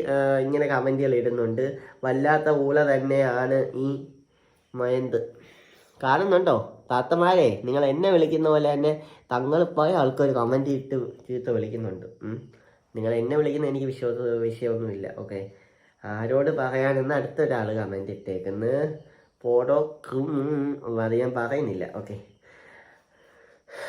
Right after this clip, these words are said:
അങ്ങനെ ഒരുപാട് ചീത്ത വിളിയും കാര്യങ്ങളൊക്കെ ഉണ്ട്, അതൊന്നും നമുക്ക് നോക്കണ്ട. ഉം, നമുക്ക് അടിയിലോട്ട് പോവാം. അതൊക്കെ അവരുടെ തങ്ങളിപ്പേരെ ആൾക്കാർ തന്നെ ആയിരിക്കും, അവരെല്ലാം ചീത്ത വിളിക്കാനൊക്കെ മിടുക്കര്.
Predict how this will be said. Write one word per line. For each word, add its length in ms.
അങ്ങനെ 300
ഒരുപാട് 360
ചീത്ത 540
വിളിയും 320
കാര്യങ്ങളൊക്കെ 480
ഉണ്ട്, 160
അതൊന്നും 320
നമുക്ക് 280
നോക്കണ്ട. 400
ഉം, 300
നമുക്ക് 240
അടിയിലോട്ട് 460
പോവാം. 300
അതൊക്കെ 220
അവരുടെ 760
തങ്ങളിപ്പേരെ 580
ആൾക്കാർ 420
തന്നെ 240
ആയിരിക്കും, 340
അവരെല്ലാം 480
ചീത്ത 220
വിളിക്കാനൊക്കെ 460
മിടുക്കര്. 760